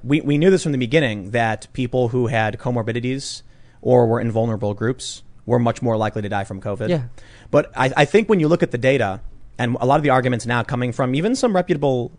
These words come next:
Speaker 1: I say reputable, wink, wink, news sources, what I mean by that is, are they actually credible? But they
Speaker 2: Yeah.
Speaker 1: are, they are mainstream. They're saying that something happened, but it ended a while ago,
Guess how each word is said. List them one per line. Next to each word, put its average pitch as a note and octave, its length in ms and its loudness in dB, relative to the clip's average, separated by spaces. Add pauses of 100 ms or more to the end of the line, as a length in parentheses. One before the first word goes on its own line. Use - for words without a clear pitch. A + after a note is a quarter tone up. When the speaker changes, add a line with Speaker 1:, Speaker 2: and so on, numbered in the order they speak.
Speaker 1:
I G#2+ 120 -6
say G#2+ 160 -6
reputable, G2 420 -6
wink, A2 200 -8
wink, G#2+ 180 -10
news C3 180 -2
sources, A2 600 -6
what A#2+ 100 -2
I A#2+ 40 -2
mean C3 180 0
by A#2 120 0
that A2 180 0
is, G2+ 300 -6 (800)
are C3+ 100 4
they A#2+ 100 2
actually A#2 320 0
credible? B2 420 2
But A#2 140 0
they B2+ 80 0
Speaker 2:
Yeah. A#2 60 6 (120)
Speaker 1:
are, G2+ 120 -6
they B2+ 80 2
are A#2 100 4
mainstream. G#2 580 -4 (280)
They're C#3+ 140 4
saying D3 400 0
that A#2+ 320 2
something C#3 400 0
happened, B2 420 -2
but A2 100 -2
it G#2 100 -6
ended G#2+ 200 -4
a G#2+ 60 -4
while F#2+ 240 -4
ago, G2+ 220 -16